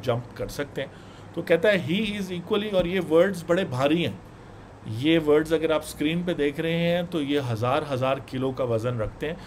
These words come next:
क्योंकि इसी वजह से एक शख्स की future ज़िंदगी और उसकी financial future,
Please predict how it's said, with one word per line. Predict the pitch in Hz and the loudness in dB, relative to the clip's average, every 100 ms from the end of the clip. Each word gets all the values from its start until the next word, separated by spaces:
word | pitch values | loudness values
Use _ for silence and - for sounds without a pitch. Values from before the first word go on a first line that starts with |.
| - - - | -18 -10 -6
क्योंकि | 160 170 | -2 -2
इसी | 170 165 254 | -2 -2 2
वजह | 226 180 165 | 4 4 2
से | 165 156 | 2 -2
एक | - | -2
शख्स | - 156 - | -2 -2 -4
की | - 170 170 165 - - - | -8 -4 -2 -4 -10 -12 0
future | 160 160 180 | 0 2 -2
ज़िंदगी | 143 143 147 151 170 165 - - | -2 -4 -4 -2 -4 -4 -12 -6
और | 123 | -4
उसकी | 123 - 143 | -4 -2 -2
financial | 139 143 127 131 131 160 | -2 -2 -2 -2 -2 -2
future, | 156 143 135 143 139 | -2 -4 -2 -2 -2